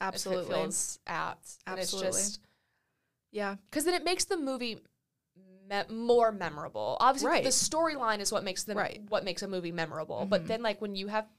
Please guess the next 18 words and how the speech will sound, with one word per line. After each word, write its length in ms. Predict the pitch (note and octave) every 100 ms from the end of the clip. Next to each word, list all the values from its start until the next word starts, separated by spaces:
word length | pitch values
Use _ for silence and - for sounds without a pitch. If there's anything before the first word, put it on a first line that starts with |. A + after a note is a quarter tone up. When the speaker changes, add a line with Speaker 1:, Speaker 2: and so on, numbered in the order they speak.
| _ G3+
Speaker 2:
like, 240 | G3 F#3+ - - _
specific 580 | - - G#3+ G3+ G#3+ - _
things 360 | - E3 F3 F#3+
that 80 | F3+
have, 180 | E3+ - _ _ _ _
outside 300 | G#3+ - G3+
of 60 | F#3+
just, 120 | G3+
like, 160 | F#3 F#3
general 260 | F#3 F3+
plot 380 | E3 - F3 E3+
that 80 | F3
have 120 | E3+
touched 400 | - F3 - -
people 260 | - C#4 D#4
like 200 | E4 E4+
that, 280 | G4 G4 G4
like, 220 | F#4 E4